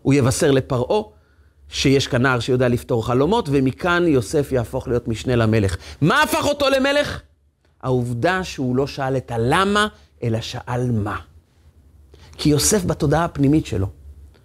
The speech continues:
הוא לעולם לא מפריד בין עולם של שובע לעולם של רעב. תמיד גם בזמני השובע יש לי תפקיד, וגם בזמני רעב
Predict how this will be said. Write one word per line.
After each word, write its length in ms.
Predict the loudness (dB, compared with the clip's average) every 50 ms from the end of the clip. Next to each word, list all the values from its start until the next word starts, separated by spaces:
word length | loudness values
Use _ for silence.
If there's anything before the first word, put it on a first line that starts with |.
| -20 -20 -20 -20 -4
הוא 180 | 0 2 2 4
לעולם 520 | 4 2 4 2 4 4 4 4 4 4
לא 200 | 4 4 4 2
מפריד 520 | 0 -2 -4 -2 0 2 2 2 2 2 2
בין 340 | 2 2 2 2 2 0 0 0
עולם 320 | 0 2 2 2 2 0
של 240 | 0 0 0 0 0
שובע 420 | 0 0 0 0 0 2 2 0 2
לעולם 440 | 2 2 2 2 2 2 0 -2
של 220 | -4 -4 -2 -2 -2
רעב. 460 | 0 -2 -2 0 0 0 0 0 -4 -6 -10 -20 _ _ _
תמיד 400 | -2 0 2 4 4 2 2 2 2
גם 180 | 2 2 2
בזמני 400 | 2 0 0 0 0 0 0 0
השובע 420 | 0 -2 -2 -2 -2 -2 0 2 2
יש 200 | 2 2 0 -4
לי 60 | -8
תפקיד, 520 | -8 -8 -12 -12 -8 -2 -2 0 0 -2 -4 -8 _ _ _ _ _ _ -20 _ -2
וגם 480 | 0 0 2 2 2 2 2 2 2
בזמני 540 | 2 2 2 2 0 0 0 2 2 2 2
רעב 280 | 2 2 0 0 -2